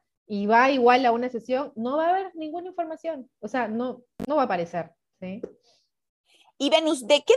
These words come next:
Speaker 2: depende si te muestra el pasado, el presente o el futuro? Como que, o sea, me, me invento, ya vengo a tratar, no sé, mi ansiedad. Ah, ok,
Speaker 1: Ujú.
Speaker 2: te tengo que mostrar que el futuro no va a ser tan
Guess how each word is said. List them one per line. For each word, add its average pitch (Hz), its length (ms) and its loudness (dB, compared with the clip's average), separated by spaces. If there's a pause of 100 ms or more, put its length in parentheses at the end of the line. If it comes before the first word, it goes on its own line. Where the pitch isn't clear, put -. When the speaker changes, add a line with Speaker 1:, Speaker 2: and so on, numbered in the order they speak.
(120)
Speaker 2:
depende 381 460 2
si 320 140 -4
te 277 120 0
muestra 226 320 2
el 330 80 2
pasado, 254 340 6
el 240 80 4
presente 240 400 0
o 247 80 8
el 262 80 4
futuro? 202 520 2
Como 190 220 -2
que, 185 280 4
o 220 120 4
sea, 180 240 4
me, 196 220 -8
me 214 120 -6
invento, 190 480 -2
ya 160 220 4
vengo 285 440 -2 (140)
a 220 80 -2
tratar, 240 640 0
no - 180 -20
sé, - 320 -18
mi 196 200 -12
ansiedad. 196 580 6 (380)
Ah, 220 180 8
ok, 220 100 4
Speaker 1:
Ujú. 185 140 2
Speaker 2:
te 175 80 -2
tengo 208 160 -2
que 240 140 0
mostrar 226 500 4 (160)
que 190 220 6
el 202 120 0
futuro 254 400 -4
no 262 120 2
va 247 80 10
a 240 80 4
ser 247 180 2
tan 240 340 2